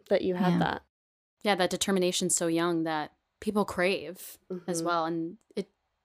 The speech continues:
Speaker 3: it takes people a while to get there. So that's, that's definitely a special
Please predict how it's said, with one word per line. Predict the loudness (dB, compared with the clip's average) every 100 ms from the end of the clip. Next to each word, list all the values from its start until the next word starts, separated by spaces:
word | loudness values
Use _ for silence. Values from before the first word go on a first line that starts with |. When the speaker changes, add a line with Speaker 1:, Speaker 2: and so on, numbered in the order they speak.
| _
Speaker 3:
it | -6
takes | -4
people | -4 0 0
a |
while | 2 2 0
to | -4
get | -8 -6
there. | -6 -6 -10 -12 _ _ _ _ _ _ _ -12
So | -8 -6
that's, | -8 -6 -4 -2 0
that's | 0
definitely | 2 0 0
a | 0
special | 0 -4 -4 -4 -4 -6